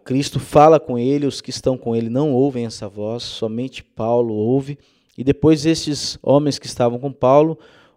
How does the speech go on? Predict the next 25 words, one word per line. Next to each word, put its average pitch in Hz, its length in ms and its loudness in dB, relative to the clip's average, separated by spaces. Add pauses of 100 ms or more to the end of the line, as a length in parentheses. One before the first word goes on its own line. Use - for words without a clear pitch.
o 143 80 -8
conduz 165 500 0
até 139 220 2
Damasco, 123 560 0
que - 160 -4
era 160 120 4
a 165 40 6
orientação 160 600 0
de 147 120 -6
Jesus 113 400 -6
pra 98 180 -6
ele. 87 240 -10 (600)
Que 98 180 -10
ele 101 160 -6
fosse - 300 -6
até 110 180 -6
Damasco 113 640 -4
e - 20 -4
lá 131 380 -2 (400)
ele 113 160 -10
teria 131 260 -2
um 147 60 -4
encontro 135 480 -8
com - 160 -10
Ananias. 139 720 -6